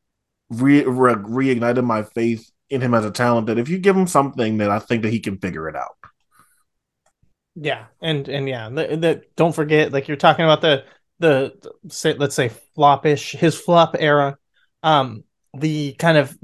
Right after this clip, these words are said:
Speaker 2: doughy, pasty looking Clark Connors that showed up for the, the I W G P T V title match with Zack was not promising. It was just like, "Oh no, this is not the guy." But now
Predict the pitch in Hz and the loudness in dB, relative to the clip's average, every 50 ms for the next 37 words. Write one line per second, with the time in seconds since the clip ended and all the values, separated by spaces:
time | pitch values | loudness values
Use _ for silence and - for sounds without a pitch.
0 | 143 120 165 156 160 165 160 156 147 139 123 - - 151 160 160 156 - - - | -4 2 4 6 6 6 6 4 2 2 -2 -6 -6 -4 -4 -4 -4 -6 -6 -4
1 | 160 147 135 131 151 147 - 143 143 120 - 160 156 143 - - 147 139 139 143 | -4 -2 0 0 0 0 0 -2 -4 -2 0 0 0 0 0 -2 -2 0 0 0
2 | 135 117 - 147 107 - - 160 143 139 143 139 135 - - _ - - 147 135 | -2 -2 -4 -6 -6 -2 0 2 2 4 4 4 4 2 -2 _ -8 -6 -4 -2
3 | 131 127 127 123 120 117 113 - 101 117 123 120 127 117 110 - _ _ _ _ | 0 0 0 0 -2 -2 -6 -8 -8 -8 -8 -6 -6 -8 -10 -12 _ _ _ _
4 | _ - - - - 156 156 156 143 147 139 127 139 143 139 120 151 151 123 - | _ -20 -10 -2 0 2 4 4 4 2 0 0 -2 -4 -4 -4 -4 -4 -4 -4
5 | - 160 143 135 139 123 - 143 139 135 135 131 131 123 117 - 127 117 117 117 | -4 -4 -2 -2 -4 -2 0 2 2 2 0 -2 -4 -6 -8 -8 -10 -8 -8 -6
6 | 123 117 120 117 117 113 - - - 165 131 127 110 135 143 139 135 135 139 - | -4 -2 -2 -2 -4 -8 -10 -18 -12 -8 -6 -6 -4 -2 0 2 2 2 0 0
7 | - 160 139 139 143 143 139 - 147 123 110 117 123 143 131 - 160 147 - - | 0 0 0 2 0 0 -2 -2 -4 -6 -6 -4 -4 -4 -4 -2 -4 -4 0 2
8 | 147 131 117 - - _ _ _ _ _ _ _ _ _ - 165 165 156 151 165 | 2 2 2 -2 -10 _ _ _ _ _ _ _ _ _ 2 4 4 6 6 6
9 | 160 147 139 160 151 165 151 151 147 139 - 135 131 156 175 160 139 120 151 147 | 6 6 4 4 0 0 0 0 0 0 -2 2 4 6 6 6 4 2 -2 -6
10 | 135 147 175 202 208 196 185 165 156 151 147 - | -4 -2 0 0 2 2 4 4 2 2 0 -6